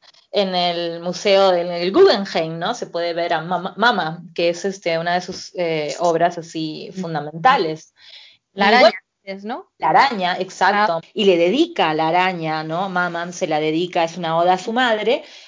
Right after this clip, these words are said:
Speaker 1: Eh, ella también tenía una especie de rechazo a, a, hacia la madre porque la mamá la obligaba a, em, por su bien, a realizar tareas y actividades que, que, que ella no quería, como por ejemplo,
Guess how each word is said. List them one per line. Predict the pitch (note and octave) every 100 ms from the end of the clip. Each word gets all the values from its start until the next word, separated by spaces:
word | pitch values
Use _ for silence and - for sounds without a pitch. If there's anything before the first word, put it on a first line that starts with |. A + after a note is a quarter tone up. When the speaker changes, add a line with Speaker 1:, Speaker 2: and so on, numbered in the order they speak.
| -
Speaker 1:
Eh, | G#3+ G#3
ella | G3+ G3 G3
también | F3+ A#3 E4 E4+
tenía | F#3+ F#3 E3+ E3 D#3+
una | - G3 F#3 F#3+
especie | F#3 F#3+ F#3+ G3
de | F3 E3
rechazo | D#3+ D#3+ F3+ F#3 F3+ F#3+
a, | F3 -
a, | E3+ D#3+
hacia | D#3+ D#3+ D#3+
la | E3
madre | G3 G3+ F#3 F#3+
porque | E3+ D#3+ D3+
la | D3+
mamá | D#3 D#3+ D#3+ F3 F3+
la | G3 F3+
obligaba | F3 F3+ F3 F#3+ F3+ E3+ F3 G3 - - _ F#3+
a, | F#3 F#3 G#3 -
em, | F#3+ F3 E3 D#3+ D#3 D#3 -
por | F3+
su | - G3+
bien, | A3 G#3+ E3 A#3+ - - - -
a | F#3 E3+ D#3+
realizar | F3 F3 F3 G3+ F#3 F#3
tareas | G3+ A3 A3 F#3+
y | F3
actividades | F3 E3+ E3+ E3 E3+ A3+ -
que, | - F3+ E3+ D3+ - D#3+ -
que, | G3+ F#3+ D#3+ -
que | A3
ella | G3 G3
no | G3
quería, | G3+ C4+ B3
como | D#3+ D#3 D#3+
por | D#3
ejemplo, | F3 F#3 F3+ G3 G3